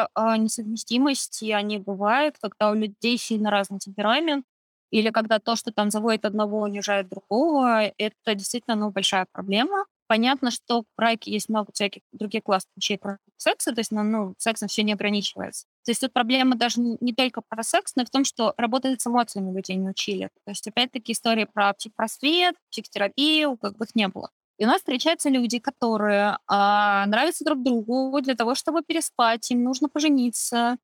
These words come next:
При этом они не очень понимают, как свои ожидания, свои эмоции, какие-то свои триггеры соотносить с тем, что в голове у другого человека.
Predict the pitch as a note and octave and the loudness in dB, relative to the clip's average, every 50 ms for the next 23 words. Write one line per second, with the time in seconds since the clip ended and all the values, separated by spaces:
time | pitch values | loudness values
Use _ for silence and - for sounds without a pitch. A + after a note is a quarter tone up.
0 | _ _ _ _ _ _ _ _ _ - A#3 C4 - - D4 C4+ C4+ C4 C#4 C#4 | _ _ _ _ _ _ _ _ _ 0 0 2 2 4 4 4 4 4 4 4
1 | C4 C4+ D4 - - - C4+ B3+ B3+ B3 C4 C#4 C#4 C4 - C4 C4 - - - | 4 2 0 -2 -4 -2 0 2 2 4 2 2 0 0 -2 -4 -4 -4 -8 -8
2 | - C4 B3+ B3+ A3+ A#3+ B3 G#3 A3 A3+ A#3+ B3 A#3+ A#3+ A#3 A3+ - - A#3 A#3 | -4 -2 -2 -2 -2 -4 0 2 4 4 4 4 2 2 0 -2 -4 -4 -2 -2
3 | A3+ A3 A3 A#3 B3 B3 A3+ - - B3 A3 A3 G#3 - A#3 G#3+ - - - A3 | 0 0 0 0 0 0 -2 -4 -6 -4 -4 -6 -6 -6 -6 -6 -6 -6 -6 -6
4 | G#3 - B3 D4+ D#4+ C4+ C#4+ C#4 B3 A3 - - G#3 - A3 - - D4 C4 - | -4 0 0 0 2 2 0 0 0 -2 -2 -6 -6 -8 -8 -4 -4 -4 -4 -2
5 | - B3 B3 A#3 - A3+ - _ - G#3 G#3 G#3+ A#3 A3+ G#3 G#3 G3 A3 A3+ A3 | -2 -2 -2 -2 -4 -10 -12 _ -2 0 0 0 0 0 -2 -4 -4 -4 -4 -4
6 | - - - G#3 G3+ F#3+ F#3 - _ - - | -6 -4 -2 -2 0 0 -2 -4 _ -14 -16